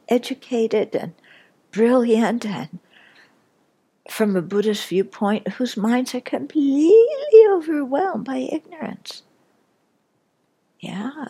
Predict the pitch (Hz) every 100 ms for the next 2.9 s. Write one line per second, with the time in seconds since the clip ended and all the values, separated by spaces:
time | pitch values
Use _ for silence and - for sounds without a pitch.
0 | - 180 - - 175 190 226 285 302 285
1 | 269 - 277 262 277 - - - 220 226
2 | 262 269 262 - - 240 247 240